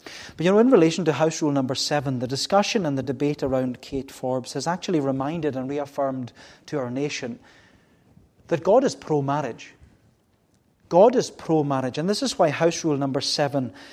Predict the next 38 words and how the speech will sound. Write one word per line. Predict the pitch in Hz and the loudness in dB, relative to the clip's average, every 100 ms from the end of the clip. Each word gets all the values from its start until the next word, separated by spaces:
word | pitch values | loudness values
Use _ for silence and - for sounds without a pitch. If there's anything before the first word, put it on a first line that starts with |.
| - | -20
commands | - 160 151 175 185 143 | -6 0 2 2 2 0
us, | 127 123 - | -2 -2 -6
"You | 165 165 | 0 0
shall | 160 147 139 | 0 -2 -2
not | 139 135 | -2 -4
commit | - 135 123 | -6 -6 -6
adultery." | 120 143 156 151 135 - _ _ _ _ _ _ _ _ _ _ _ _ _ _ | -2 -2 -2 -4 -6 -10 _ _ _ _ _ _ _ _ _ _ _ _ _ _
But | 180 | -2
the | 185 | 2
thing | 220 302 | 4 6
about | 277 | 6
adultery | 160 139 196 202 170 | 6 8 6 6 0
is | 151 | 2
that | 160 143 - - | 2 0 -2 -10
it | 160 | -2
doesn't | 220 - 233 | -2 0 2
often | 156 - 147 135 | 2 2 -4 -4
begin | 139 160 156 | -2 -2 -2
in | 139 | -4
our | 127 | -4
heart | 117 - 127 143 - - - | -6 -6 -6 -8 -12 -18 -6
or | 151 | -4
with | 160 139 | -4 -6
our | 127 113 | -6 -8
hands. | - 143 135 131 - - - - - _ _ | -10 -10 -10 -12 -14 -16 -20 -20 -20 _ _
It | - | -8
actually | 208 190 | -6 -4
begins | 143 135 135 123 | -4 -2 -4 -6
in | 120 | -6
our | 120 | -8
head. | 104 160 147 107 _ _ - - _ _ _ _ _ _ - - - | -8 -6 -8 -8 _ _ -20 -20 _ _ _ _ _ _ -20 -4 6
More | 226 | 6
specifically, | - 208 - 220 254 180 | 6 2 4 2 2 4
adultery | 147 175 202 196 151 | 4 6 6 4 2
begins | 131 135 127 117 | 0 -2 -4 -4
with | 131 123 | -8 -6
our | 120 113 - _ | -6 -8 -14 _
eyes. | 143 143 120 - - | -6 -4 -6 -12 -18